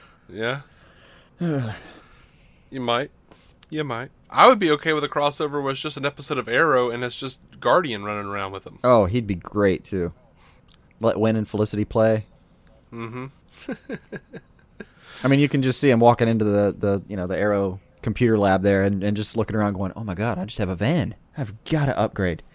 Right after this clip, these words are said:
Speaker 1: Mm-hmm. Mm-hmm. Oh, and, uh, I have to, I have to mention this. Um, actually, I didn't notice it at first. My girlfriend Bethany noticed it. The, uh, uh, the part where they jump in time and Felicity's just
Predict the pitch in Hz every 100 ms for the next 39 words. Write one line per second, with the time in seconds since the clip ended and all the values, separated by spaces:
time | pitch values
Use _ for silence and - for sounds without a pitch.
0 | _ 120 120 123 135 _ _ 113 120 139
1 | 139 156 _ - - - - 254 - -
2 | - - - _ - 135 131 123 127 123
3 | 117 107 - 123 127 120 117 120 113 110
4 | 113 110 110 104 - _ - - - -
5 | 117 117 110 104 - _ 123 131 117 123
6 | 147 120 123 135 131 117 113 - 117 107
7 | - 113 113 123 117 110 120 151 123 110
8 | 104 98 - 107 _ _ 117 127 123 120
9 | 117 131 110 90 87 131 131 127 127 107
10 | - 147 147 131 131 127 127 131 127 90
11 | - - 127 127 117 107 - 117 120 127
12 | 127 120 127 123 131 135 131 123 117 120
13 | 123 120 127 117 127 113